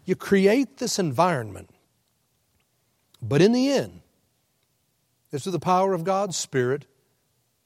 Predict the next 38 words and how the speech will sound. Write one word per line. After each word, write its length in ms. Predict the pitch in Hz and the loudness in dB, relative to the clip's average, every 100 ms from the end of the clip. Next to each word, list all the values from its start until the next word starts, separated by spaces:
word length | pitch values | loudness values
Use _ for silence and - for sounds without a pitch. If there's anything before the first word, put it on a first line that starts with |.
| - | -8
that 160 | 135 | -6
an 100 | 135 | -4
individual 760 | 147 165 156 208 180 - 98 113 | -2 -2 0 0 0 -6 -16 -16
must 260 | 123 135 - | -10 -10 -10
choose 560 | - 269 107 80 - - _ _ _ _ _ _ _ _ _ _ _ _ _ | -6 -4 -4 -10 -20 -20 _ _ _ _ _ _ _ _ _ _ _ _ _
to 100 | - | -4
be 160 | 156 156 | 0 0
a 40 | |
disciple, 600 | 147 139 156 113 - - _ _ _ _ _ _ _ | 0 0 0 -2 -8 -20 _ _ _ _ _ _ _
to 80 | - | -2
be 100 | 151 | 2
a 40 | 151 | 2
follower 400 | - 135 120 117 | 4 2 2 -2
of 100 | 113 | -2
Christ. 560 | 135 107 90 - - _ _ _ _ _ _ _ _ _ _ _ _ _ _ _ _ _ _ - | -2 -2 -4 -20 -20 _ _ _ _ _ _ _ _ _ _ _ _ _ _ _ _ _ _ -14
And 80 | 185 | -4
so 100 | 247 | -2
I 80 | |
sat 300 | 247 269 247 | 0 0 -2
there 120 | - 110 | -4 -4
where 140 | 156 | -4
you 240 | 165 214 | -2 -6
are, 220 | 117 92 - _ _ _ | -8 -12 -20 _ _ _
just 380 | - 247 - 226 | -2 0 0 -6
as 80 | |
we're 100 | 180 | -8
gonna 180 | 202 208 | -4 -4
be 140 | 190 196 | -2 -4
doing 240 | 196 196 | -2 -2
in 80 | 190 | -4
a 60 | |
few 200 | 147 196 | -6 -8
moments, 600 | 180 170 127 92 - - - _ _ _ _ _ _ 113 | -6 -4 -6 -12 -20 -20 -20 _ _ _ _ _ _ -4
giving 380 | 123 196 247 160 | 2 2 0 -2
vows 520 | 156 170 180 202 190 | 0 0 -2 -8 -10
to 140 | - 139 | -10 -4
our 220 | 143 165 | -2 0
youth, 600 | 139 151 240 247 - | -2 -4 -6 -8 -18